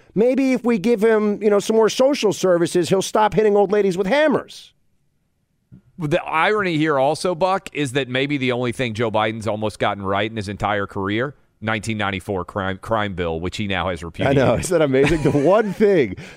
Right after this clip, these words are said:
Speaker 1: And I
Speaker 2: The
Speaker 1: will
Speaker 2: one
Speaker 1: say
Speaker 2: thing
Speaker 1: there
Speaker 2: he may
Speaker 1: were,
Speaker 2: have gotten right.
Speaker 1: there were Republicans at the time, just out of, like, sheer hatred of Biden, were saying, "Oh, and he even turned this." And I'm like, "No, no, guys, but that was, that was actually good." <laughs> That was actually,
Speaker 2: It's one of the only
Speaker 1: that was,
Speaker 2: things he's gotten
Speaker 1: that was
Speaker 2: right.
Speaker 1: actually a good thing, and now we should be hitting him for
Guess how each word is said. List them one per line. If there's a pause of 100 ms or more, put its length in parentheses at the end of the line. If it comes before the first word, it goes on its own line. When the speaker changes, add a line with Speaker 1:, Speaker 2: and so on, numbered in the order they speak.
(100)
Speaker 1:
And
I
Speaker 2:
The
Speaker 1:
will
Speaker 2:
one
Speaker 1:
say
Speaker 2:
thing
Speaker 1:
there
Speaker 2:
he
may
Speaker 1:
were,
Speaker 2:
have
gotten
right.
Speaker 1:
there
were
Republicans
at
the
time,
just
out
of,
like,
sheer
hatred
of
Biden,
were
saying,
"Oh,
and
he
even
turned
this."
And
I'm
like,
"No,
no,
guys,
but
that
was, (380)
that
was
actually
good."
<laughs>
That
was
actually,
Speaker 2:
It's
one
of
the
only
Speaker 1:
that
was,
Speaker 2:
things
he's
gotten
Speaker 1:
that
was
Speaker 2:
right.
Speaker 1:
actually
a
good
thing,
and
now
we
should
be
hitting
him
for